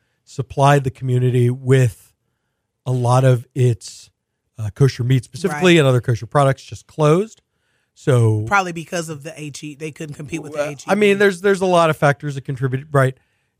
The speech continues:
Speaker 1: You know, more broadly, right, Meyerland is a community that flooded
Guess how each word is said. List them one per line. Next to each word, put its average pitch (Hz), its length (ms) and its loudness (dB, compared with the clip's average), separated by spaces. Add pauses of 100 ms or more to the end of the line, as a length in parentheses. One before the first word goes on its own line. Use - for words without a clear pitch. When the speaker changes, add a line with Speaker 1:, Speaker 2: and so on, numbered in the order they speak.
(300)
Speaker 1:
You 202 120 -4
know, 120 340 0 (1300)
more 175 280 4
broadly, 131 760 0 (160)
right, 127 280 -6
Meyerland 156 500 2
is 117 100 -12
a 117 40 -18
community 131 460 -2
that 120 160 -6
flooded 123 640 0